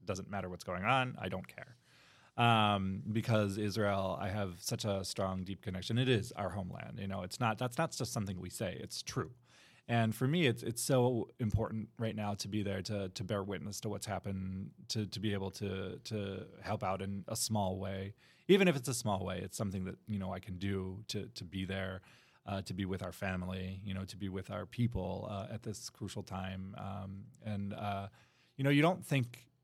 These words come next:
it matters, you know, we're going for such a short time, but I think it really does. And, um, I'm, I'm very excited to go and, and,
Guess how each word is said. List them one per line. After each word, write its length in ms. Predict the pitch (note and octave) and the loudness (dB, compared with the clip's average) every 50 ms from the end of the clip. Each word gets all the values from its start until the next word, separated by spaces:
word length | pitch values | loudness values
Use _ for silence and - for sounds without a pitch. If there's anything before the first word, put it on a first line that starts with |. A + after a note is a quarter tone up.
| _ _ - | _ _ -4
it 120 | - A2 F#2 | -2 -2 0
matters, 540 | F#2 F#2+ G2 G2 F#2+ F#2+ G#2+ A#2 B2+ A#2+ | 0 0 0 0 0 0 0 0 0 0
you 80 | A#2+ A2 | 0 0
know, 60 | G#2 | 2
we're 100 | F#2+ F#2+ | 2 2
going 220 | F#2+ G2 G2 F#2+ F2+ | 0 0 0 -2 -2
for 100 | - F2+ | -4 -4
such 220 | - G#2 - - | -4 -4 -4 -4
a 40 | F#2 | -4
short 220 | F2 G#2 F#2+ F2+ | -2 -2 -4 -2
time, 260 | - G2+ G2+ G#2+ G#2+ | 0 0 2 2 2
but 100 | G2 G2+ | 2 0
I 40 | G2 | 0
think 180 | F#2+ - B2+ A2 | 0 0 0 -2
it 60 | F#2+ | -2
really 200 | F2+ - - - | -2 -4 -8 -10
does. 340 | - - - - A#2 - - _ _ _ _ _ _ _ _ - | -10 -12 -12 -12 -14 -16 -18 _ _ _ _ _ _ _ _ -4
And, 320 | G#2+ G2+ G2 F#2 F#2 F#2 F#2 | -2 0 0 0 0 -2 -2
um, 320 | F#2 F#2 F#2 F2+ F2+ F2+ F2 | -2 -2 -2 -4 -4 -4 -2
I'm, 340 | F#2+ G2 F#2+ F#2+ F#2 F#2 - | -2 0 0 0 -2 -4 -4
I'm 340 | - G2 G2 G2 G2+ G2 - | -4 -2 -2 0 0 -2 -2
very 400 | F#2 A2 A2 G#2+ G#2+ G#2 G2+ G2+ | 0 0 2 2 2 2 0 0
excited 520 | - F#2+ - - G#2 G2 G2 G2 F2+ F2 - | -2 -4 -6 -4 -4 -4 -4 -4 -4 -6 -6
to 100 | - G2+ | -8 -6
go 380 | F2+ F#2+ F#2 F2+ F#2 F#2 F#2+ F#2+ | -4 -4 -2 -2 -2 -4 -4 -4
and, 180 | F#2+ F#2+ F#2 - | -4 -6 -4 -4
and, 220 | G2+ F#2+ F#2+ F#2+ | -4 -4 -6 -6